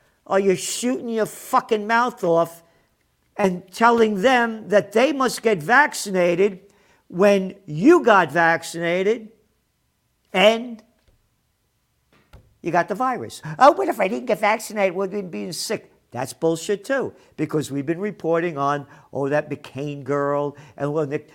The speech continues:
the actors and how sick they're getting after being fully vaccinated. Hey, I haven't been vaccinated.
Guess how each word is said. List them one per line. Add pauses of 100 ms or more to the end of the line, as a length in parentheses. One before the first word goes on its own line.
the
actors (160)
and
how
sick
they're
getting (320)
after
being
fully
vaccinated. (880)
Hey, (460)
I
haven't
been
vaccinated.